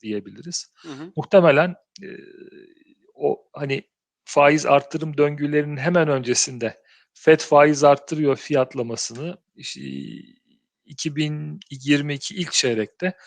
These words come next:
Speaker 1: Amerika'da, eee, ve diğer global hisse senedi cephesinde görmeye başlayacağımızı bekliyorduk. Sanki bu harekette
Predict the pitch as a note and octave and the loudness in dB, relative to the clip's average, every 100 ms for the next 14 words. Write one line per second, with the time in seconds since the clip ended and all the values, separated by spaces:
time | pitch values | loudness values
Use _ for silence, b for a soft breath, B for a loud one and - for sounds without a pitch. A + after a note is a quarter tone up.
0 | b b b D#3+ D#3+ C#3+ A#2 A#2 E3+ - | b b b 2 2 0 -2 0 0 0
1 | - D#3+ D2 D2 - - _ C#3+ C#3 - | -8 -12 -12 -12 -20 -20 _ 2 2 2
2 | - D3 C#3+ C3 D3 C#3+ C3+ B2+ D3+ - | -2 6 6 6 2 2 2 0 0 -2
3 | D3 C#3+ B2 A#2+ C3+ B2+ B2 - F3+ D3+ | -2 -6 -10 -10 -10 -8 -10 -6 -6 0
4 | D#3 D#3 D3 D#3 F3+ D#3+ D3+ E3 D#3 D#3 | 4 6 6 2 6 4 4 -2 0 0
5 | D#3 D3+ B2+ G#2+ G#2+ A#2 D#3+ - E3+ C3 | -2 -4 -6 -6 -10 -12 -8 -2 0 -2
6 | - D#3+ C#3 A#2+ A#2 _ G3+ | -2 2 2 0 -10 _ -8